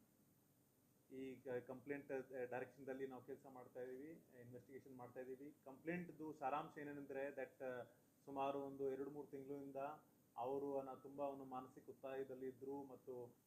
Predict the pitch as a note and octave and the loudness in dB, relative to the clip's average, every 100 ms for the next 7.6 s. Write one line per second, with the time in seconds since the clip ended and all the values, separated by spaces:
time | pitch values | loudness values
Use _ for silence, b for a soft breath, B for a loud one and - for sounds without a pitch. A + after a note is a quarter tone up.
0 | - B2+ C3 C#3 C#3 C#3 D3+ D#3 C3 A#2+ | -8 -6 0 2 2 0 -2 -4 -4 -2
1 | A#2 A2+ A2 G#2+ - - C3+ C3+ C3+ C3 | -2 0 -2 -4 -12 -14 -6 -4 -2 0
2 | B2+ C#3+ C#3+ C3 - C#3+ B2+ B2+ B2+ B2 | 0 0 -4 -6 -4 -2 0 0 0 -2
3 | A#2+ A#2+ A#2+ C3 C3 A#2 B2+ C3+ B2+ B2 | -2 -2 -2 -2 -6 -6 -8 -8 -8 -6
4 | A#2+ B2 C3 B2+ A#2+ B2+ C#3 B2+ C3+ C#3 | -4 -4 -6 -8 -4 -4 -4 -4 0 0
5 | C3 C#3 C3+ C3 B2+ B2 - C3+ C3+ - | 0 -4 -4 -4 -4 -8 -4 -6 -6 -14
6 | - - _ A#2 A2+ A2+ - D3+ - C3+ | -20 -20 _ -8 -6 -6 -4 -4 -4 -8
7 | C3+ C3+ C3+ C3+ C3 | -6 -4 0 2 2